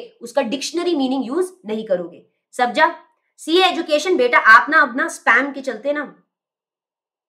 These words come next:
block हो जाओगे channel से, कोई भी video कभी भी नहीं देख पाओगे, Please मत करो ना ऐसा।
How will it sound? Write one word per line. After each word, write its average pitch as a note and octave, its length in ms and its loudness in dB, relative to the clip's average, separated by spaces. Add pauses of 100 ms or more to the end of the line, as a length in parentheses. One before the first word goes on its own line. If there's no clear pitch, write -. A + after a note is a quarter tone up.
(880)
block A#3+ 280 2
हो B3+ 60 -4
जाओगे G3+ 280 0
channel F3+ 340 -6
से, F#3+ 140 -14
कोई C4 220 -2
भी C#4+ 100 -2
video B3 260 -6
कभी B3 200 -8
भी C4 100 -4
नहीं A#3+ 120 -6
देख F#3 200 -12
पाओगे, F3+ 260 -6
Please A#3 280 -6
मत G3+ 200 -12
करो G3 180 -6
ना F#3 100 -10
ऐसा। F#3 280 -12